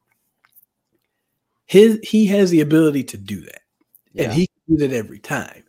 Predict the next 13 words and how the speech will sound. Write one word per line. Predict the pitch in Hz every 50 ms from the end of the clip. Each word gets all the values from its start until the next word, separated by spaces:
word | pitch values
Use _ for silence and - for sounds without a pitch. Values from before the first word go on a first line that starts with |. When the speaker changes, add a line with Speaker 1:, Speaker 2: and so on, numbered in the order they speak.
| _ _ _ _ _ _ _ _ _
Speaker 1:
Now, | 143 160 156 151 143 135 131 123 120 - - - _ _ _ _ _ _ _ _ _ _ _ _ _ _ _ _ _ _ _ _ _ _ _ _ _ _
what | 170 151 151 151 143
I'm | 147 160 170 180
happy | 147 135 185 185 185 - 185
about | 160 151 151 143 135 135 127 - - _ -
is | 156 143 135 127
that | 135 135 127 127 123 120 - _ _ -
he | - 131 151
didn't | 147 156 160 151 143 139
necessarily | 143 143 135 - 139 127 - - 135 127 123 117 117
take | 117 - - 143 127 131 -
those | - 120 117 113
shots | - - - 131 123 117 - - -